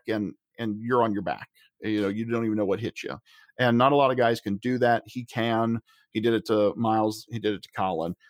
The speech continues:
The second time they wrestled at the Big Ten Championships, it was a bit closer, and it was a major.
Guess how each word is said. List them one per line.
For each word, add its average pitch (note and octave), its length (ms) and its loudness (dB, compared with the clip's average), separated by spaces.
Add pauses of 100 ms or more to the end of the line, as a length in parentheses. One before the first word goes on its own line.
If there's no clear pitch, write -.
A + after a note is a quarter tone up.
(120)
The A#2 60 -12
second D3 320 0
time B2 220 2
they A2+ 100 2
wrestled A2 360 0
at F#2+ 60 -14
the G2 60 -14
Big A2+ 200 -4
Ten G#2 180 0
Championships, B2 720 -2
it G2+ 60 -2
was F#2+ 120 -6
a F#2+ 40 -8
bit B2 240 -2
closer, A#2+ 400 4
and A2 80 2
it F#2+ 60 -2
was F2+ 120 -4
a G2+ 60 -2
major. A2 540 2